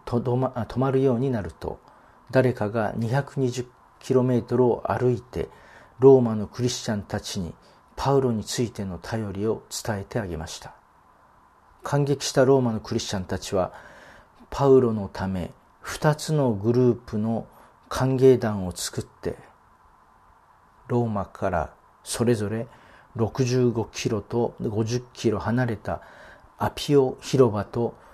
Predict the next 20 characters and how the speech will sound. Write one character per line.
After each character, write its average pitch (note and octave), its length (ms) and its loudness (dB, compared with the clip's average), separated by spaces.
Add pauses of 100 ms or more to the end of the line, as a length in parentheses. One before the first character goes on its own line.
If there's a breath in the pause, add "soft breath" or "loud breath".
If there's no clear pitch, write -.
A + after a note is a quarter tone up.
(440 loud breath)
ト C#3 140 4
レ B2+ 120 6
ス - 300 -6
タ - 300 -4
ベ A2+ 180 0
ル A#2 100 0
ネ A2 180 -2
に B2+ 220 -4 (300)
行 G2+ 100 -12
き - 80 -8
ま F2 100 -4
し - 140 -10
た。 - 180 -16 (440)
そ - 160 -4
し - 120 -4
て、 C3 260 2 (2250 soft breath)
ポ D3+ 140 -2
テ C3+ 220 8
オ C3 140 8
リ B2 260 0